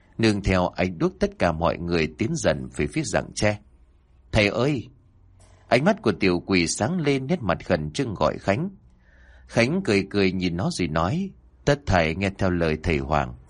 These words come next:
Khánh vừa dứt lời thì từ phía xa tiếng gầm gừ bắt đầu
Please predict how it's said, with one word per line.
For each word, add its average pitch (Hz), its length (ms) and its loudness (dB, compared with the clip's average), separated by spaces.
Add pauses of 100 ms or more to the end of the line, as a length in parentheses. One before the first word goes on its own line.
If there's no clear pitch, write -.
(840)
Khánh 151 340 0
vừa 117 160 2
dứt 175 260 -2
lời 92 280 2 (100)
thì 90 160 2 (100)
từ 90 120 2
phía 180 200 -2
xa 117 420 0
tiếng 175 180 0
gầm 85 260 -2
gừ 85 220 2
bắt 80 240 0
đầu 82 180 2